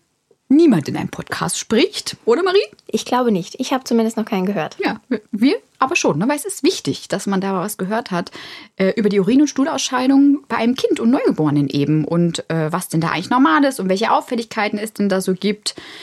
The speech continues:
Speaker 1: Ja, und für alle, die jetzt vielleicht noch keine Eltern sind, hier reingehört haben und die jetzt, jetzt denken, „Hä? Also, ganz ehrlich, warum muss ich denn jetzt dazu eigentlich eine Podcast-Folge machen?“
Speaker 2: Schon die zweite Podcast-Folge.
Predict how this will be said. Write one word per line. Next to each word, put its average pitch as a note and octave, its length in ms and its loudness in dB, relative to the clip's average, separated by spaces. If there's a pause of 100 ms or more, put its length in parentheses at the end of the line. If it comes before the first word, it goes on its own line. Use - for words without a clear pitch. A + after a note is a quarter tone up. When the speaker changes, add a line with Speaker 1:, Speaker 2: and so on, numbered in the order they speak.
(220)
Speaker 1:
Ja, G3+ 160 2
und F#3 460 -2 (180)
für A3 520 0 (300)
alle, C4+ 340 2
die B3 140 -4
jetzt A#3+ 180 -6
vielleicht A3 200 -4
noch G#3+ 140 -4
keine C#4+ 300 2
Eltern A#3+ 240 -2
sind, A3+ 140 2
hier G3+ 160 0
reingehört G3 460 -2
haben F3+ 200 0
und F3 140 -2
die D#3+ 220 -6
jetzt, - 160 -10
jetzt - 320 -8
denken, D3 260 -6
„Hä? G3 120 -4 (760)
Also, - 200 -8 (320)
ganz - 220 -14
ehrlich, A3 340 -4 (460)
warum E3+ 360 2
muss B3+ 180 2
ich - 100 -8
denn D4 200 2
jetzt A#3 280 2
dazu C#4+ 460 0
eigentlich A3+ 160 0
eine A3 120 0
Podcast-Folge D#3+ 840 -4
machen?“ F3+ 300 2
Speaker 2:
Schon A3 180 2
die F#3 160 0
zweite A#3 540 0
Podcast-Folge. - 1000 2